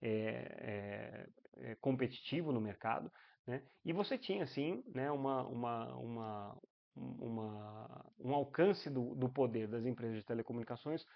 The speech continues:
um pouco maior sobre a internet do que você tem hoje. O que aconteceu de lá pra cá é que a economia de dados se consolidou e o fator determinante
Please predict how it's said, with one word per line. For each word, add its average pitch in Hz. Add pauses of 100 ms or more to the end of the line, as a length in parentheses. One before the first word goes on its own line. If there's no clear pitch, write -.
(180)
um 143
pouco 160
maior 139 (180)
sobre 139
a -
internet 123
do 135
que 127
você 139
tem 165
hoje. 104
O 120
que -
aconteceu 185
de 107
lá 101
pra -
cá 147 (380)
é 123
que 123
a 147
economia 147
de 123
dados 117
se -
consolidou 117 (300)
e 147
o -
fator 135
determinante 156